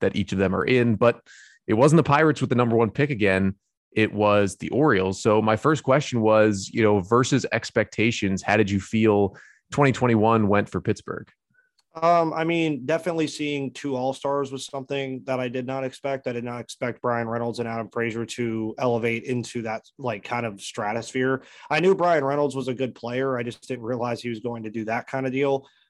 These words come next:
Speaker 2: Um, of course, seeing Ke'Bryan Hayes get injured in the second game of the season was kinda rough. He didn't, I don't think he was able to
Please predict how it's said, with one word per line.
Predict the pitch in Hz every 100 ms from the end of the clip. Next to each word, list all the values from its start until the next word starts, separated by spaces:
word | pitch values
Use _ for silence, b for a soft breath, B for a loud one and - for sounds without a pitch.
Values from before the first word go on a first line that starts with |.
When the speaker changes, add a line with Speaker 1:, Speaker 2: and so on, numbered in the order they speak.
| -
Speaker 2:
Um, | 139 135 131 123 120 -
of | 156
course, | - 185 -
seeing | 170 165
Ke'Bryan | 147 151 147 147 120
Hayes | 131 135
get | 120 123
injured | 127 127 123
in |
the | 123
second | - 123 127
game | 123 120
of | 110
the |
season | - 123 117
was | 120 117
kinda | 127 120
rough. | 120 127 127 -
He | - 123
didn't, | 123 117
I | 123
don't | 127 120
think | 131
he | 120
was | 123 127
able | 123 117
to | 117